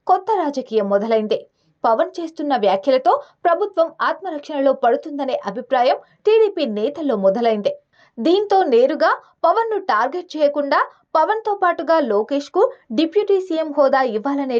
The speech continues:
డిమాండ్ వ్యూహాత్మకంగా తెర మీదకు తీసుకొచ్చారు. అయితే పవన్ హోదా తగ్గకుండా మరెవరికీ డిప్యూటీ సీఎం హోదా ఇవ్వకూడదని గతంలోనే నిర్ణయించారు.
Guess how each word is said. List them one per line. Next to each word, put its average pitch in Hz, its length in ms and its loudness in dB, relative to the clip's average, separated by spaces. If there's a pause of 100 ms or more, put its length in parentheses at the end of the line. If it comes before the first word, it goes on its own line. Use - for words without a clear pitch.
డిమాండ్ 240 340 -2 (300)
వ్యూహాత్మకంగా 285 760 0 (120)
తెర 220 120 4 (100)
మీదకు 277 340 -4
తీసుకొచ్చారు. 208 560 -2 (460)
అయితే 381 240 0 (380)
పవన్ 381 300 4
హోదా 370 240 0 (120)
తగ్గకుండా 285 520 0 (380)
మరెవరికీ 320 480 2 (140)
డిప్యూటీ 359 460 -2
సీఎం 302 280 -4
హోదా 269 240 4 (140)
ఇవ్వకూడదని 247 640 0 (300)
గతంలోనే 330 580 0
నిర్ణయించారు. 202 600 -4